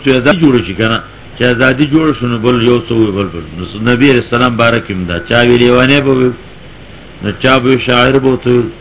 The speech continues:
نو بعض به پکې ته دروغجن به ورته وي، چا وي دارو-، جادوګر به ورته وي.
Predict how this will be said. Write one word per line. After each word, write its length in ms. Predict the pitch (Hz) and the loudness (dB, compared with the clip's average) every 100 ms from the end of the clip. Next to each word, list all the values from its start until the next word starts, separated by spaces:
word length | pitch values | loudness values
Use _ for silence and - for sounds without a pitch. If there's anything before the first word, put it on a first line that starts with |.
| - - - - | -20 -20 -20 -6
نو 120 | 110 | -4
بعض 240 | 113 135 135 | 0 2 2
به 180 | 131 110 | 0 -2
پکې 200 | 117 110 123 | -4 -4 -2
ته 120 | 131 | -4
دروغجن 600 | 107 110 104 92 104 139 | 0 -2 -2 -2 0 0
به 60 | 143 | 0
ورته 260 | 139 - 127 | 0 -2 -4
وي، 120 | 117 107 - | -4 -8 -14
چا 100 | 95 95 | -8 -2
وي 180 | 104 | -2
دارو-، 380 | 110 117 117 120 - 85 98 95 | 0 0 0 -2 -8 -16 -8 -2
جادوګر 480 | 117 107 101 143 147 | 0 0 2 4 4
به 120 | 135 | 2
ورته 180 | 123 127 | 2 2
وي. 160 | 127 | 2